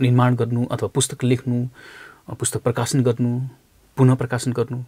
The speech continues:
फोटोकपी गर्नु, संविधान प्रदत्त एउटा नागरिकको अधिकार पनि हो नि, यो फन्डामेन्टल राइट पनि हो नि। मैले एनबिएस हकमा मात्रै कुरा गरिराखेको छैन।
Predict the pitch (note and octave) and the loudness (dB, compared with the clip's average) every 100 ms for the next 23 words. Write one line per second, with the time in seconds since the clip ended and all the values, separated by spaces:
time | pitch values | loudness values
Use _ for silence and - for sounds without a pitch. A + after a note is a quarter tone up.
0 | _ C#3 B2 C3 B2+ A#2 A#2+ A#2+ B2 - | _ -2 2 2 2 0 0 -4 -6 0
1 | E3 G#3+ F#3+ A3 - _ _ D3+ B2+ - | 2 2 0 -4 -8 _ _ 0 0 0
2 | - D3+ C3+ - - - _ _ B2+ D3 | 0 0 -2 -4 -8 -20 _ _ -2 0
3 | E3 D#3 - B2+ B2 C3 C3 C#3 G2 F#2 | -2 0 0 0 -2 -2 -2 -4 -6 -10
4 | - - - F#3 A3 G3+ F3 C3 G#2+ - | -12 -8 -6 -2 0 0 -2 -2 -4 -6
5 | B2 G2 - D#3 F3 F3 E3 D3+ - A2+ | -8 -10 0 4 4 4 4 2 0 2
6 | C3+ C3 G3 F3 A#2 G2 F#2+ F2+ - A2+ | 2 2 0 0 2 0 -2 -8 -8 -8
7 | - | -6